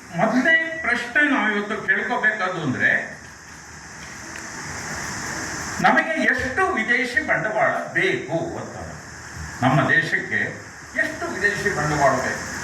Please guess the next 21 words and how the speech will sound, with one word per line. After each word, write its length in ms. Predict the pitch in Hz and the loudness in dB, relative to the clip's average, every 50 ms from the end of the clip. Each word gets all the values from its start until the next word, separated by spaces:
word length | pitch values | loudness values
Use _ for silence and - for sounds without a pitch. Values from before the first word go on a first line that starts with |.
| - - - - 269 269 | -6 -6 -2 2 2 2
ದೇಶ 120 | 262 262 | 4 4
ಪೂರ 380 | 294 294 285 - 190 208 - - | 2 2 4 4 4 4 4 4
ಪಾಪರ್ 540 | - - - 165 165 170 170 170 165 165 | 4 4 4 4 4 4 4 4 4 4
ಆಗೋಗ್ಬಿಟ್ಟಿದ್ಯಾ? 920 | 175 165 147 151 151 151 - - - - 107 - 110 107 110 - - - - - - - - - - | 2 2 0 0 -4 -4 -6 -8 -8 -8 -8 -4 -4 -2 -2 -4 -6 -8 -12 -14 -14 -14 -12 -6 -2
ನೀವು 120 | 156 208 208 | 0 0 2
ವಿದೇಶಿ 520 | - 147 160 - 233 226 208 - 240 - | 2 2 2 2 2 2 2 0 0 0
ಬಂಡವಾಳ 360 | 202 202 196 196 190 196 202 | 0 0 0 2 2 2 2
ಇಲ್ಲದೆ 300 | 202 - 175 170 170 185 | 2 2 0 0 -2 0
ಹೋದ್ರೆ 400 | 180 180 180 175 - 208 208 202 | 0 0 -2 -2 -2 -4 -4 -2
ನಾವು 360 | 170 156 151 - - 156 - | -2 0 0 0 -2 -4 -6
ಸತ್ತೇ 320 | - - - - - - - | -6 -8 -8 -6 -2 -2 0
ಹೋಗ್ತೀವಿ, 680 | 262 240 202 196 - - - - 156 151 147 151 147 | 2 2 0 0 -2 -4 -4 -6 -4 -2 -2 -2 -2
ನಮ್ಮ 200 | 127 123 127 127 | -2 -4 -2 0
ದೇಶ 240 | - 156 - - 180 175 - - - - - - - - | 2 2 2 2 0 0 0 -2 -6 -10 -14 -12 -8 -6
ಉದ್ಧಾರನೆ 560 | 151 147 - 196 226 233 233 240 247 - - | -4 0 2 2 2 2 2 2 4 4 4
ಆಗೋದಿಲ್ಲ 540 | - - 196 202 202 208 202 - 185 185 185 | 4 2 0 -2 -2 -4 -2 -2 -2 0 0
ಅಂತಕ್ಕಂಥ 580 | 190 196 190 185 185 175 - 175 180 170 156 175 | 0 0 0 -2 -4 -2 -2 -2 -2 -2 0 -2
ದೊಡ್ಡ 420 | 160 - - 160 - - - 208 | -2 0 2 2 2 2 2 2
ದೊಡ್ಡ 280 | 202 - - 175 - 127 | 2 2 2 2 2 2
ಹಿರಿಯ 280 | - - 175 - 196 | 4 2 4 4 2
ರಾಜಕಾರಣಿಗಳು, 1080 | 185 - - 139 - - - - 165 156 160 156 156 156 147 156 156 151 151 147 - | 2 2 0 0 0 -2 -4 -2 -2 -4 -2 -2 -4 -4 -6 -6 -6 -6 -6 -8 -8